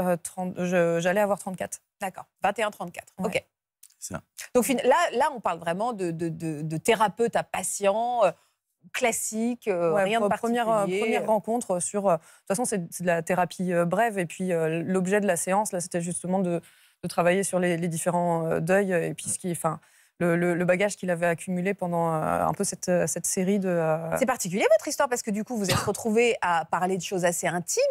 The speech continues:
Speaker 2: c'est-à-dire
Speaker 3: Oui.
Speaker 2: une première rencontre où finalement, vous vous dévoilez dans toutes vos fragilités.
Speaker 3: Complètement.
Speaker 2: C'est pas évident, hein ?
Speaker 3: Et, euh, justement, euh, moi, j'aimerais,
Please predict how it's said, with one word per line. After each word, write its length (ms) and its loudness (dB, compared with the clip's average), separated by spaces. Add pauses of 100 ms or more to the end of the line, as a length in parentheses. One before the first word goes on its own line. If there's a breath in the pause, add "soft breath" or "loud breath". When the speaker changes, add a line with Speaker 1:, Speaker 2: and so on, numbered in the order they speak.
Speaker 2:
c'est-à-dire 360 2
Speaker 3:
Oui. 60 4
Speaker 2:
une 80 -2
première 380 2
rencontre 520 0
où 40 -10
finalement, 400 0
vous 120 -4
vous 100 -2
dévoilez 420 2
dans 100 -2
toutes 180 -6
vos 80 2
fragilités. 1000 0
Speaker 3:
Complètement. 420 0 (160)
Speaker 2:
C'est 160 -10
pas 100 2
évident, 220 0
hein ? 500 -6
Speaker 3:
Et, 160 2
euh, 160 2
justement, 540 0
euh, 500 0
moi, 200 -4
j'aimerais, 340 0